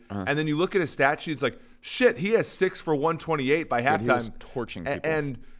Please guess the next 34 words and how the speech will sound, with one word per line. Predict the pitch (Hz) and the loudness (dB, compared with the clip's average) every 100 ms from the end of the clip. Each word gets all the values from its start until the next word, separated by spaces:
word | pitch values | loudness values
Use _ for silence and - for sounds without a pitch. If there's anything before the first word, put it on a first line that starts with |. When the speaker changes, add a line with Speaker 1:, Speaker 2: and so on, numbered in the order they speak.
| - | -2
Speaker 2:
and | 147 151 139 - | 0 0 -4 -6
it's | 156 - | -6 -6
just, | - 180 185 | -4 -4 -2
like, | 202 170 - 147 | -2 -2 -4 -4
the | 147 | 0
most, | 147 143 139 - - | 2 0 -2 -12 -8
um, | 120 110 101 98 90 - _ _ _ - | -4 -2 -4 -8 -12 -16 _ _ _ -8
nondes-, | 113 127 165 185 170 - - | 2 4 4 0 -4 -8 -8
it's, | 165 131 | -8 -10
nondescript's | 135 143 165 196 180 - 160 | -16 -8 -2 -2 -4 -8 -8
the | 151 | -6
wrong | 131 | -6
word, | 123 | -6
but | 117 | -6
he | 117 | -6
does | 156 160 | -6 -8
it | 160 | -8
so | 175 | -8
fluidly | - - 156 170 135 123 127 | -10 -6 -4 -2 -4 -2 -2
and | 117 | -4
so | 135 - | -8 -8
effortlessly | 139 147 127 117 - 117 113 110 101 - - | -6 -6 -6 -8 -8 -8 -6 -6 -8 -16 -2
that | 131 143 | 0 2
you | 139 | 2
look | 147 147 | -2 -2
up | 135 | -6
and | |
you're | 131 | -6
like, | 117 - - - | -6 -8 -14 -12
"God, | 202 175 | -10 -8
this | 147 | -8
guy's | 170 - | -10 -10
torching | - 151 190 - 131 107 | -8 -4 -4 -4 -8 -8
people." | 104 95 104 98 | -8 -6 -4 -4